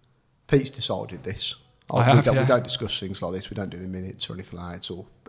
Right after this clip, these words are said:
Speaker 1: all bespoke.
Speaker 2: Well, ten episodes, that's what we said. This is the tenth.
Speaker 1: Yeah, no, but why not, why not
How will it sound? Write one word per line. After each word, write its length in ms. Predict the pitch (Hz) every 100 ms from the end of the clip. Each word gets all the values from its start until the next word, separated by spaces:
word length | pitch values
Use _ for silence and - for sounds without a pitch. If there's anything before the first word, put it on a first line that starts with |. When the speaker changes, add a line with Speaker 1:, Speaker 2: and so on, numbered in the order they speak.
| -
Speaker 1:
all 160 | 98
bespoke. 600 | 95 - - 95 95 - -
Speaker 2:
Well, 80 | 147
ten 220 | - 185
episodes, 480 | 170 170 - 175 165
that's 120 | 147
what 140 | 139 135
we 180 | 143
said. 340 | 127 135 156 - - - _ _ _ _ _ -
This 200 | 131 127
is 140 | 123 117
the 100 | 113
tenth. 520 | 135 135 127 - - _ _ _ _ _ _ _ _ - - _
Speaker 1:
Yeah, 120 | 165 156
no, 80 |
but 120 | 156 139
why 120 | 135
not, 260 | 127 -
why 140 | 135 123
not 140 | 123